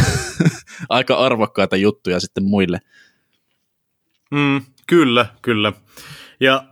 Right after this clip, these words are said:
Speaker 2: ehkä niinku hänen hurjapäisyytensä on toiminut sitten esimerkkinä muillekin aina rykmentissä.
Speaker 1: Mä mietin, että tää saattaa oikeasti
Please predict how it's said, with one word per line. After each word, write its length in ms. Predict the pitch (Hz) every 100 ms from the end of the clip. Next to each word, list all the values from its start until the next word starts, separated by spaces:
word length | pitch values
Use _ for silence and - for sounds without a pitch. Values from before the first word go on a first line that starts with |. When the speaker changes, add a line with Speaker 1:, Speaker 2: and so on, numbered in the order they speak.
| _
Speaker 2:
ehkä 260 | 160 - 151
niinku 180 | 147 156
hänen 200 | 165 143
hurjapäisyytensä 1000 | 165 139 113 117 113 123 113 120 110 113
on 180 | 113 113
toiminut 400 | 127 110 104 104
sitten 220 | - 110
esimerkkinä 880 | 117 104 98 95 - - 101 - _ _ _ _ _
muillekin 640 | 117 123 113 98 - 104
aina 300 | 92 95 95 90 - _ _ _ _
rykmentissä. 1040 | 104 101 110 110 104 90 - 95 - - - - _ _ _ _ _ _ _ _
Speaker 1:
Mä 100 | 139
mietin, 340 | 175 247 254 147
että 360 | - 135 123 -
tää 160 | - 151
saattaa 480 | 143 143 139 127 123
oikeasti 600 | 143 135 107 - 104